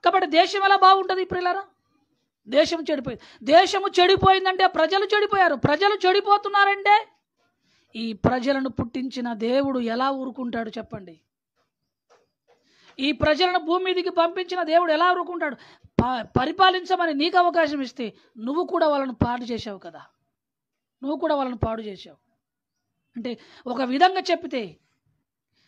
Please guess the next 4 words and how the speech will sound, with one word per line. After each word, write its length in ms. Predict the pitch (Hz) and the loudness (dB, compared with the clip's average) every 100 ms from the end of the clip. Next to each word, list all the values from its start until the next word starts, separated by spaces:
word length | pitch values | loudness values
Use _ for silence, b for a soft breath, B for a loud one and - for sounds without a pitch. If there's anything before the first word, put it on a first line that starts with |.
| _ _ _ 160 | _ _ _ _
దేవుని 460 | 185 262 302 285 | -2 2 2 2
మాట 320 | 277 277 330 311 | 2 4 4 2
వినకపోవడం 680 | 269 330 349 349 339 330 | 0 0 0 2 2 2
వలన 360 | 311 294 285 240 | 0 -4 -6 -8